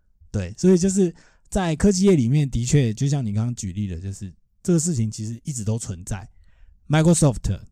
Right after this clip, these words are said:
发明了 Windows，发明了 Office，那今天如果没有 Office、没有 Windows，然后没有 Excel、没有 PowerPoint，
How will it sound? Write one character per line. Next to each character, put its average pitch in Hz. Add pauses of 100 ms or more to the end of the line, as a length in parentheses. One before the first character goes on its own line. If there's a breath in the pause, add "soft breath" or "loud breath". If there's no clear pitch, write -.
(480)
发 143
明 123
了 107
Windows， 117 (120)
发 127
明 110
了 107
Office， 117 (500)
那 120
今 135
天 156
如 127
果 120
没 110
有 110
Office、 101
没 117
有 117
Windows， 113 (460)
然 107
后 120
没 120
有 123
Excel、 101 (360)
没 127
有 117
PowerPoint， 113